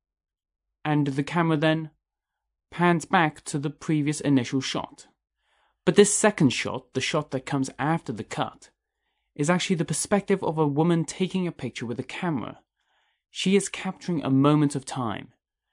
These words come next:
She comes into the movie at that point.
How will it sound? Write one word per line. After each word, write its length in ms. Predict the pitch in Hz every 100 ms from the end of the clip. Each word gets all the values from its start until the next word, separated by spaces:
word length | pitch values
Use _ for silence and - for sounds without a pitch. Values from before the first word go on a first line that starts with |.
| _ _
She 180 | - 196
comes 280 | - 196 180
into 180 | 185 165
the 80 |
movie 360 | 156 160 160 156
at 160 | - 135
that 220 | 123 -
point. 420 | - 127 85 -